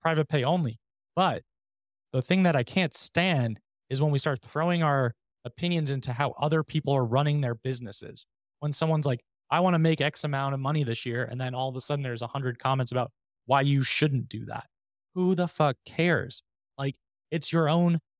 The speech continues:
business. That's why it's small business ownership. And that just is a big pet peeve of mine that happens quite a bit. And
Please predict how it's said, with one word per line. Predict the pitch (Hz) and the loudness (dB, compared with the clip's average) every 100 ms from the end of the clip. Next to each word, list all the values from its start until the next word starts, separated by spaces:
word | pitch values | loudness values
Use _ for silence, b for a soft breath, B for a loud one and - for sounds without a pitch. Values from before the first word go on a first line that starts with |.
| _ - | _ -2
business. | 170 147 104 | 0 0 -2
That's | 131 143 | -4 -2
why | 156 147 | 0 -2
it's | - | -2
small | 156 147 | -2 -2
business | 135 131 127 - | -2 -6 -8 -4
ownership. | 135 143 123 110 101 | -4 -2 -4 -6 -4
And | 139 | -2
that | 170 | 0
just | 196 - _ _ _ _ _ | -2 -4 _ _ _ _ _
is | 165 160 | 0 2
a | 151 | 4
big | 139 - | 2 0
pet | 123 110 | -4 -4
peeve | 120 120 | -4 -6
of | 113 | -6
mine | 123 120 | -6 -4
that | 120 113 | -4 0
happens | 127 123 123 | 0 2 0
quite | - 110 | 2 0
a | 107 | 2
bit. | 135 139 - | 2 0 -2
And | 120 113 | -6 -6